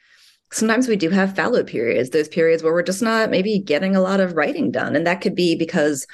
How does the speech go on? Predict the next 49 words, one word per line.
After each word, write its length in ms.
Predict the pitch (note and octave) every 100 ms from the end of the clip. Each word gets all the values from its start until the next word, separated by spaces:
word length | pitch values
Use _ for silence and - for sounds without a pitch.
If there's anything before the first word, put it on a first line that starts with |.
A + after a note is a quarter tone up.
| - - _ -
our 160 | D#3+ D3
brains 520 | D3 D3+ D3+ E3+ D#3+
aren't 320 | - D#3+ -
really 340 | E3+ D#3 C#3+
doing 340 | C#3+ - D#3 F#3+
it 120 | -
for 180 | C4+ C#4
us 160 | D4
right 180 | D4+ D4+
then, 280 | D4 D4+ G4 -
or 100 | F#3
it 120 | D#3+
could 100 | G#3
just 120 | E3
be 120 | D3 E3
because 320 | D#3 E3 C#3+
we're 180 | D3 D3
really 360 | D3 D3+ D#3+
busy 320 | D#3 D3 F#3+
with 120 | A3 G3
other 200 | C#3+ D3
work 260 | C#3 -
that 120 | - -
we 140 | D3+
have 260 | - C#3+ -
to 100 | D3
be 80 |
doing, 420 | D3+ D3+ D#3 A#3 A#3
other 180 | E3 E3
obligations 680 | D3 D3+ D#3 C#3+ D3 D#3+ D3+
that 120 | -
we 140 | D#3
have. 440 | D#3 C#3+ F3+ C#4+ - - - - - _
But 440 | G#3 F#3+ F3+ E3 - _
that's 240 | G3+ G#3 C4+
okay, 540 | C4 - A#3+ B3+ C#3
because 440 | D#3+ F3 F3+ D#3+ C#3+
the, 380 | - D3 F3 - - -
as 160 | F#3+
long 180 | F#3 G3
as 120 | G#3
your 100 | G3
brain 420 | F3+ D3+ E3+ F3 F#3
kind 200 | G3 E3
of 80 |
stays 360 | D#3+ - E3 D#3
engaged 840 | D#3 D3+ F3 G3 C4 G3 D#3 F3+
with 280 | B2 D3+ D3
poetry, 600 | D3 C#3+ C#3 D3+ C#3+ D3+